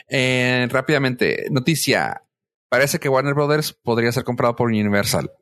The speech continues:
¿Qué pedo? ¿Quién sabe? Es la noticia. Todavía sigue surgiendo. Otra noticia. Lo chida es de que, ¿se acuerdan ustedes esas tarjetitas que existieron hace unos cuantos décadas?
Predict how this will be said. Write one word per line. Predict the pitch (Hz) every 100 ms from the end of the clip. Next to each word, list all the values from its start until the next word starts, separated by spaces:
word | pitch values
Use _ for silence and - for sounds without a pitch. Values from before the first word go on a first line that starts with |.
| 226 -
¿Qué | 110
pedo? | - 160 220 - -
¿Quién | 104
sabe? | - - - - _ _ _ _ _ _
Es | 113
la | 104
noticia. | 104 - - - - - _ _ _ _
Todavía | - 104 101
sigue | - 101 104
surgiendo. | - - - 85 - _ - - - - - - -
Otra | 120 151 143
noticia. | 127 127 - 92 - _ _ _
Lo | - 120
chida | - 170 127 92 - -
es | 143 139
de | 147
que, | - 123 113
¿se |
acuerdan | 127 - 262
ustedes | 233 190 185
esas | 175 -
tarjetitas | 180 156 135 127 -
que | -
existieron | - 110 - - _ _ _ _ _ _ - 135 131 139
hace | 131 139
unos | 131 127
cuantos | 131 123 135 131 - - - - - - - - - - _ _
décadas? | - - - 165 247 - -